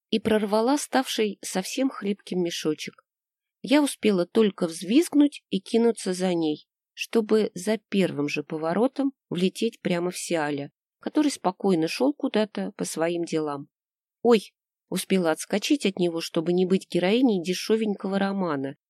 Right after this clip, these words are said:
которая падает прямиком в объятия прекрасного героя. Ну какой из него герой? Обычный эльф без выдающихся данных. "Что ты тут делаешь?" "А ты?" ответила вопросом на вопрос,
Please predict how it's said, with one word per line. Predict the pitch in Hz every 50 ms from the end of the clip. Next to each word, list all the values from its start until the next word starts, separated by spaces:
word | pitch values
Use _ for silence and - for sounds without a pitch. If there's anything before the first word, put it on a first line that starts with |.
| _ _
которая | - - - 180 175 175 175
падает | - - 220 240 254 - 233 220 - _
прямиком | - 165 170 165 160 - _ - - 254 294 277
в | 202 180
объятия | 165 160 156 165 185 208 - - 190 170
прекрасного | - 151 147 - - 160 156 - - - 151 147 143
героя. | 147 147 156 151 147 139 135 143 147 151 _ _ _ _ _ _ _ _ _ _ _
Ну | 202 226
какой | - - 285 - - - 190 160 139
из | 135 -
него | 151 160 160 202 262
герой? | 262 - - 196 190 170 147 131 - - - _ _ _ _ _ _ _ _ _ _ _
Обычный | - 180 190 247 262 - - 208 190 196 185 - _ -
эльф | 240 302 359 - - - _ _ -
без | 175 196 190 -
выдающихся | 180 175 180 175 185 202 226 - - - 196 - - 180 160
данных. | 143 147 139 135 135 139 143 - _ _ _ _ _ _ _ _ _ _ _ _ _
"Что | - - - 185 190
ты | 190 202 190
тут | 214 208 180 165
делаешь?" | - 165 151 139 139 147 - - - - - - _ _ _ _ _ _ _ _ _ _ _ -
"А | 302 -
ты?" | _ - 226 196 190 220 262 _ _ _ _ _ _ _ _ _ -
ответила | - 156 - 160 165 - - 151 151 156 151
вопросом | 160 160 - 214 247 302 - - 226 220 214
на | 202
вопрос, | 190 202 202 - - - 156 143 -